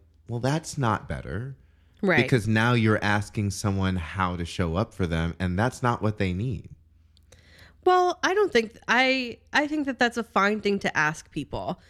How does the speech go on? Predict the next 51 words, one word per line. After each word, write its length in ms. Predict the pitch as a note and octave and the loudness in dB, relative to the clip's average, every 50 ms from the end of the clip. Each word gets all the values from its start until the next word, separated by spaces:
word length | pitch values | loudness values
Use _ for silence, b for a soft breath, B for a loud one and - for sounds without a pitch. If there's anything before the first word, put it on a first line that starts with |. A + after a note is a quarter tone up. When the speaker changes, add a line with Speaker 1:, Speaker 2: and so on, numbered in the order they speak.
| b b b b | b b b b
Speaker 2:
If 200 | - A3 G3+ - | 0 0 0 0
you 140 | G3 G#3 A3 | 0 0 2
don't 320 | G#3 F#3+ F3+ F3+ F3 - C#3+ | 4 4 4 4 2 0 0
know 420 | E3 D3+ D3+ D3 D#3 F#3 G#3 G#3+ | 0 2 2 4 2 2 0 0
and 140 | - F#3 F#3 | -2 0 0
you're 100 | F3+ F3 | 2 2
like, 200 | E3+ E3+ F3 - _ - | 2 0 0 -4 _ 0
"I 140 | E3+ F3+ F3+ | 0 0 2
want 340 | E3+ E3 E3 E3+ - - - | 2 0 0 0 0 -2 -6
to 80 | - | -10
be 140 | F3 E3+ E3 | -6 -6 -2
there 220 | D#3 F3 F3+ G3 G#3 | 0 2 0 0 0
for 200 | - - A#3+ A#3 | -2 -2 -2 0
you, 380 | A#3 A#3+ B3+ C4 C4+ D4 C#4+ C#4+ b b b b b b _ | 0 0 0 0 0 0 -2 -6 b b b b b b _
I'm 160 | F#3 F#3 F#3 | 0 0 2
not 200 | F#3 F3 E3 - | 0 0 -2 -2
sure 200 | - - F#3 F3 | -2 0 0 0
how 500 | E3+ - - D#3+ D3+ D3+ D3 D3 C#3+ - - _ _ _ _ _ _ | 0 0 -2 0 0 0 0 0 -2 -4 -10 _ _ _ _ _ _
to 120 | - - F#3 | -4 -4 -4
do 200 | E3+ - F3 E3+ | 0 0 0 2
that, 220 | D#3+ G#2 - - | 0 -2 -4 -4
though. 240 | - F2 - B2+ - - | -4 -4 -4 -6 -8 -10
Pl-, 260 | - - - F#3 F3+ | -10 -6 -2 0 0
if, 120 | F3 D3+ | 0 0
Speaker 1:
Mm. 60 | C#3 | 0
Speaker 2:
like, 180 | F3 E3 D3+ F3 | 0 -2 -2 -4
let 240 | - F#3 F#3 E3 - | -2 -2 -2 -2 0
me 160 | F#3 F#3+ F#3+ | 0 0 0
know 460 | F#3 F3+ F3 F3 E3 D#3 D3+ D#3+ E3+ b b b b b b b b b _ _ _ _ _ _ _ _ | 2 2 2 2 2 2 0 -2 -4 b b b b b b b b b _ _ _ _ _ _ _ _
what 280 | C4 G#3+ F#3+ G3+ G3+ C#3+ | -12 -2 0 0 0 2
you 160 | F3 G3 G3 | 2 2 4
need 260 | F#3+ F3+ F3+ F#3 F#3 | 4 6 4 4 4
in 100 | F#3 F3+ | 2 2
this 200 | F3 E3 E3 - | 0 0 -2 0
moment, 280 | F3+ E3 D#3+ D#3 D3+ B2 | 0 0 2 2 0 0
and 80 | D3 D#3+ | 0 0
I 60 | D#3+ | 0
am 100 | D#3 D3 | 0 0
happy 300 | D#3+ E3+ D#3 D3+ - E3 D#3 | -2 -2 -2 -2 -4 -4 -6
to 80 | D#3 | -6
do 180 | - - C#3+ D3+ | -6 -4 -2 -2
it." 120 | F3+ F#3 | 0 0
Like, 140 | - F#3 F#3 - - | -2 -4 -4 -2 0
I 120 | F3+ F3+ | 0 0
don't 160 | G3 G#3 G3+ | 0 -2 -4
think 160 | - G#3 F#3+ | -4 -6 -4
that 100 | - F#3 | -4 -2
that's 200 | E3+ E3+ E3 - | -2 -2 -2 -2
always 240 | F3 E3 D#3 D#3 D#3 | -4 -4 -4 -4 -6
a 60 | D#3+ | -8
problem 640 | - - - D3+ C#3+ D3 - G#3 A#3 C4 C#4 D4 | -8 -2 -2 0 0 0 0 0 2 2 2 2